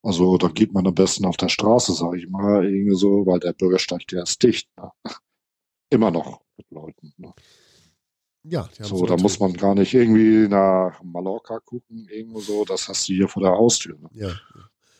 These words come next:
Speaker 2: Also das ist auch mein Bauchgefühl, dass, äh, viele das übertrieben haben mit diesem, dass alles vorbei ist und dann plötzlich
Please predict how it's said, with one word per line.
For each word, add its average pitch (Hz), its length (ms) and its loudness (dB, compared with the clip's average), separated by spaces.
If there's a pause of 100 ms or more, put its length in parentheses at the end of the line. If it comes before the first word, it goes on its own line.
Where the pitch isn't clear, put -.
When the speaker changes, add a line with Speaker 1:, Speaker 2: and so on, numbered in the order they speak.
(400)
Speaker 2:
Also 113 120 -2
das 123 140 4
ist 127 60 -2
auch 131 100 2
mein 127 160 4
Bauchgefühl, 120 560 0
dass, 107 160 0
äh, 107 280 -2
viele 117 280 0
das 101 140 -6
übertrieben 110 600 -4
haben 107 220 -8
mit 104 200 -4
diesem, 101 320 -8 (760)
dass 107 160 -2
alles 127 240 2
vorbei 123 360 4
ist 123 200 2
und 117 100 2
dann 113 200 2
plötzlich 123 680 -2